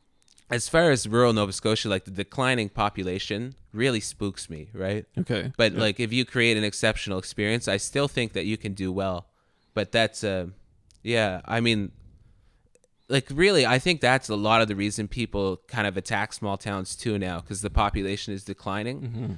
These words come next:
Speaker 1: Like, it doesn't, like, it, you know, if a place is small,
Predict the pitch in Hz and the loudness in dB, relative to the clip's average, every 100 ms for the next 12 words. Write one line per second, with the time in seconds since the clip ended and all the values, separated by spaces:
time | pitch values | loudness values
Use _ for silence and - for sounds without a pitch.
0 | - 123 131 139 180 170 135 - 135 131 | -4 0 2 4 2 2 0 0 -2 0
1 | 123 - _ _ _ _ _ 139 110 90 | -6 -10 _ _ _ _ _ 0 0 0
2 | 92 104 _ _ _ _ _ 135 131 - | -6 -12 _ _ _ _ _ 0 0 2
3 | 160 143 120 - 117 127 131 104 90 107 | 0 0 -4 -4 -2 2 4 2 0 -6